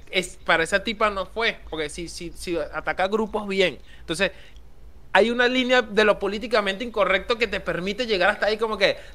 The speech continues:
"Te pasaste, hablaste de los cancerosos, pero me está dando risa, mamacuevo", ¿sabes?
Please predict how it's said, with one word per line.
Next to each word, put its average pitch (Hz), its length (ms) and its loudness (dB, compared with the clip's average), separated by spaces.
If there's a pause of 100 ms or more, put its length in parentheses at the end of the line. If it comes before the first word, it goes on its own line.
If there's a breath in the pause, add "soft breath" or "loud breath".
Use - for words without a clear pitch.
"Te 180 100 6
pasaste, 160 800 8
hablaste 185 380 12
de 277 120 12
los 240 160 10
cancerosos, 202 540 8
pero 285 180 8
me 226 100 8
está 208 180 8
dando 254 240 10
risa, 285 400 6
mamacuevo", 190 520 8
¿sabes? 175 260 4